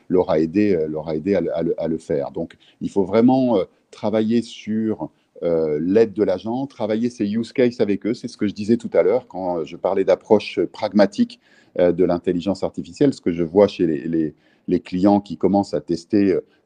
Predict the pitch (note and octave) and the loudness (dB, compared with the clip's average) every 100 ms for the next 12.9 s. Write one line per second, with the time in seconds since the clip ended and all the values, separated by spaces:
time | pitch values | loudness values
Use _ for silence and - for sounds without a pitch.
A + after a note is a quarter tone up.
0 | - D2+ C#2 F2 D2+ G2+ F#2 E2 - E2 | -6 -4 -4 -6 0 0 2 -2 -2 -4
1 | D#2 D2+ G2 A2+ E2 E2 A2 G#2 - G#2 | -4 -4 -4 -2 -4 -4 -4 -4 0 0
2 | G2 G#2 - E2 E2 E2 G#2 F#2 E2 - | 2 0 0 -4 -4 -6 -10 -10 -12 -8
3 | F#2 F2+ F2 D#2 D2+ F#2 G#2+ A2+ F2 - | -2 0 0 -2 -2 2 2 2 -4 -4
4 | F2+ E2+ D2+ E2 - - G2 A2 - F2+ | -10 -10 -10 -14 -4 2 2 2 -2 -4
5 | - D#2+ E2+ G#2 - F#2+ - E2+ - - | -2 -4 4 4 2 -8 0 0 -2 -8
6 | A2+ G#2 E2 - G2+ - - G#2 - F2+ | -6 -6 -6 -6 -6 -6 0 0 2 2
7 | E2 F2 E2+ G2+ G#2 - - _ _ - | 4 2 2 0 0 -4 -18 _ _ -20
8 | _ - - F#2+ - E2+ E2 - A#2+ F#2 | _ -6 -2 -2 0 -2 -2 -4 -4 0
9 | F2+ E2+ - F2 - F#2 G2 G#2+ F#2+ D#2+ | 0 0 -4 -8 -6 -4 0 0 0 -2
10 | F#2+ G2 G#2 F#2+ G2+ F#2+ - F#2+ G2+ G2+ | -2 0 0 2 -2 -4 -6 -8 -2 -2
11 | G#2+ - E2+ F2 E2 E2 - G2+ F#2 D#2 | -2 -4 -6 -4 -4 -6 -4 -2 -2 -4
12 | _ _ - E2+ F#2 F#2 F#2+ E2 | _ _ -8 -4 0 2 2 2